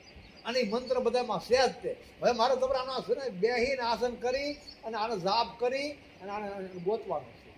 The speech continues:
કોને? નામને. આ નામ ઘણા જન્મથી હૂતું છે.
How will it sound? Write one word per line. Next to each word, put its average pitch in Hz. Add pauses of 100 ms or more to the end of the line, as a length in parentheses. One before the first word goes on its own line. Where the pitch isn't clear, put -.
(560)
કોને? 277
નામને. 208 (1800)
આ 226
નામ 226
ઘણા 220
જન્મથી 262
હૂતું 240
છે. 175